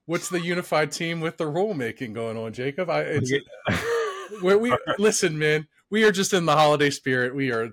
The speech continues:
Speaker 1: throwing out Ted Lasso quotes left and right, and we are just absolutely excited because things in the world of C M M C are a-changing, right?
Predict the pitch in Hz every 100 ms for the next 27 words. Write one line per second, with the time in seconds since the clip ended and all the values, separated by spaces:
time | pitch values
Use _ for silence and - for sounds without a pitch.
0 | _ 185 175 160 147 143 131 190 175 165
1 | 170 165 160 151 165 151 147 147 151 127
2 | 139 143 143 143 131 123 143 175 135 139
3 | 139 135 135 - 143 147 147 151 131 123
4 | - 123 110 101 113 120 110 - 131 120
5 | 127 120 120 113 127 120 - 120 98 104
6 | 104 - 92 85 90 95 107